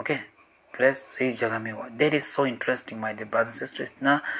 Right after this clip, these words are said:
interesting बात है ये चीज़ को जब हम लोग सोचता है। मुझ-, मैं ये चीज़ को सोच रहा था कि यीशु मसीह जो कल्चर में जन्म हुआ, ओके, उस, क्या ये भी सही था? मुझे लगता है ये भी एकदम right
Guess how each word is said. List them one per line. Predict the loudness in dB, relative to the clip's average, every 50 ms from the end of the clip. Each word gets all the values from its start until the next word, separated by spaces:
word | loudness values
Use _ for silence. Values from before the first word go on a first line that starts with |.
| -6 -8 -8 -10 -8 -6 -4
interesting | 2 4 6 6 6 6 6 4 6
बात | 6 6 4
है | 2 -4
ये | -6
चीज़ | -6 -2 -2 0 2
को | 2 0
जब | 2 4 2 2
हम | 2 0 0
लोग | -2 0
सोचता | 0 -2 0 0 0 0 2 2 2
है। | 2 0 -6 -12 -10 -10 -8 -8 -8 0 2
मुझ-, | 2 4 4
मैं | 4 4 4 2
ये | 2 0
चीज़ | 0 2 2 2
को | 2 2
सोच | 0 2 0 0 0 2 4
रहा | 4 4 4
था | 4 2 0 0 -4 -10 -14 -14
कि | -10 -8 -4
यीशु | 0 0 0 2 2 2
मसीह | 0 2 2 2 2 0
जो | 2 0 0
कल्चर | 2 6 6 6 6 6 4 4 4
में | 4 4 2
जन्म | 2 0 -2 -2 -2
हुआ, | -6 -8 -8 -10 -12 -8 -8
ओके, | -6 -2 -2 -2 -2
उस, | -2 -4 -6 -6 -2 4
क्या | 6 6
ये | 6 6 0 0
भी | 0 0
सही | 0 0 -2 -2 -2
था? | 0 0 0 0 0 -8 -14 -14 -14 -12 -12 -14 -12 -4 0
मुझे | 2 4 6 8
लगता | 6 6 6 4 2
है | 2 2
ये | -2 -2
भी | 0 -2
एकदम | -2 -2 -2 -4 -2 2
right | 2 2 2 0 -4